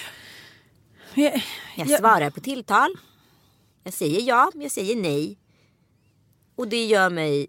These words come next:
Speaker 2: till en, en ofrivillig liksom fresterska.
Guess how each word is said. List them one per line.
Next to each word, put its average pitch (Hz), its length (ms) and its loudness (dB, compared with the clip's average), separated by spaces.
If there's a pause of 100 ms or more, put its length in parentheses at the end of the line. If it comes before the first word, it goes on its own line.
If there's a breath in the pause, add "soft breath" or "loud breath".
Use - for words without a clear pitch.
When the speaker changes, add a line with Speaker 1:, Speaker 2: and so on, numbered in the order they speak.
Speaker 2:
till 147 440 -6
en, 135 380 -8 (220)
en 135 440 -8 (160)
ofrivillig 156 840 -2
liksom 139 500 -8 (600 soft breath)
fresterska. - 600 -2